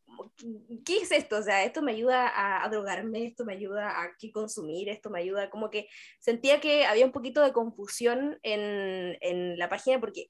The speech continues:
yo soy de esas personas que, eh, cuando veo algo como una organización o algo que es como, que de alguna forma cumple una función social, me gusta que, que esté como muy definido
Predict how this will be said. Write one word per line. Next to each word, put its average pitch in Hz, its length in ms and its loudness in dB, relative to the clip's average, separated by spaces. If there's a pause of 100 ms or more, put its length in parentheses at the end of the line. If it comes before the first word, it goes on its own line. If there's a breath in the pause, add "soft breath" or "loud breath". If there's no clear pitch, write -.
(100)
yo 233 260 4
soy 285 140 -4
de 285 60 -2
esas 294 160 -6
personas 269 400 0
que, 254 240 4 (380 loud breath)
eh, 196 600 2
cuando 220 640 2
veo 320 460 6
algo 320 280 2
como 220 200 0
una 175 120 2
organización 208 920 4
o 180 100 0
algo 202 260 0
que 170 140 -6
es 175 100 -12
como, 165 800 -6 (200)
que 180 200 -16
de - 140 -4
alguna 226 260 2
forma 240 260 2
cumple 247 280 8
una 233 160 4
función 226 440 0
social, 233 640 0 (300 loud breath)
me 208 140 0
gusta 277 340 0
que, 262 200 -6 (220)
que 226 80 -10
esté 262 200 2
como 269 180 6
muy 277 240 4
definido 262 840 2